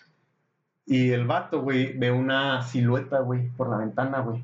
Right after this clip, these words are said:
Ah, cabrón. Y ve, se asoma y abre la puerta, güey. Y está un güey. Y está el güey ahí parado, ¿no? Y le dice, "¿Qué pedo, güey? ¿Tú, tú qué rollo?" Y le dice el, el vato,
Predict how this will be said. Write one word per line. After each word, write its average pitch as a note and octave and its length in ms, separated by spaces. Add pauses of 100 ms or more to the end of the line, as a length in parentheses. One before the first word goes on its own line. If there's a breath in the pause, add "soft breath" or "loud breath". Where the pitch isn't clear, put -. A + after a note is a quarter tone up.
(160)
Ah, - 180
cabrón. D3 440 (340)
Y C3 80
ve, B2+ 120
se C#3 60
asoma F3 400
y C3 100
abre C#3+ 140
la B2+ 160
puerta, D3+ 300
güey. G#2+ 160 (600)
Y B2 80
está A#2+ 220
un A2+ 120
güey. B2 320 (1400)
Y C3 60
está B2 200
el B2 60
güey B2+ 140
ahí B2+ 140
parado, C#3+ 340
¿no? F#3 300 (680)
Y C3+ 100
le C3+ 80
dice, B2 480 (280)
"¿Qué B2+ 100
pedo, E3+ 360
güey? D3 200
¿Tú, D3 220
tú - 140
qué F3 80
rollo?" E3 300 (580)
Y C#3 80
le C3 120
dice B2+ 260
el, B2 180
el A#2 100
vato, - 380